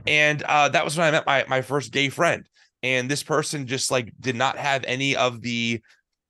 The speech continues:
um, behaviors that I was taught gay people have. <laughs> You know, like, this person wasn't, uh, debaucherous or trying to sleep with me or, like, a pervert.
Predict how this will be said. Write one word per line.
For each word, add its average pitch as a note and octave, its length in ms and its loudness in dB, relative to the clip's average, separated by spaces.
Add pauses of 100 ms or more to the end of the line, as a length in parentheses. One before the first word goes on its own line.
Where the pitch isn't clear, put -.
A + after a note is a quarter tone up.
(160)
um, A#2 340 4
behaviors C3+ 640 -2
that B2+ 100 0
I B2 60 0
was A#2 160 -8
taught B2 280 -2
gay C3 180 -2
people A#2+ 300 -6
have. G2 360 -2 (180)
<laughs> - 300 0
You D#3+ 160 2
know, B2 100 6 (100)
like, C3+ 300 2 (240)
this D#3 140 0
person D#3 420 4
wasn't, C#3 440 2
uh, A2 440 2
debaucherous E3+ 800 0
or B2+ 60 -8
trying C3+ 300 -2
to G2+ 80 -12
sleep G#3+ 300 -4
with E3 160 -10
me D#3 240 -4
or, G2 100 0
like, G2 160 -4
a E2+ 60 -10
pervert. E3+ 640 4